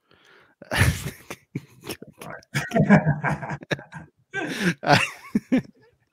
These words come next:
Speaker 1: so we can kick him, kick him. Um,
Speaker 2: <laughs>
Speaker 1: uh, uh, well, I guess he, and now he's back facing you this season as well.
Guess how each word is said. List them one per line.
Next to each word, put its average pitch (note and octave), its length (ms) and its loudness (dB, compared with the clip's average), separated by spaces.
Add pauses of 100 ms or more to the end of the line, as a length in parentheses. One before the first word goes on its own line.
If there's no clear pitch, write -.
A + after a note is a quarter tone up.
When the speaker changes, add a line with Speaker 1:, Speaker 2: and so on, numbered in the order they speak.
Speaker 1:
so - 160 6
we D3+ 60 10
can C3 180 4
kick F3 220 8
him, D3+ 280 6
kick E3 220 2
him. D3+ 240 0 (480)
Um, D#3 500 6
Speaker 2:
<laughs> D#3 960 2 (1500)
Speaker 1:
uh, D#3 280 0 (120)
uh, D3+ 140 -2
well, F#3+ 160 10
I F#3+ 60 10
guess G3 200 4
he, F3+ 160 0
and F3 160 0
now F#3 120 4
he's E3+ 140 2
back F3+ 220 4
facing F3+ 440 0
you F3 380 -2 (320)
this E3+ 180 0
season F#3 400 0
as E3 140 0
well. G3 260 2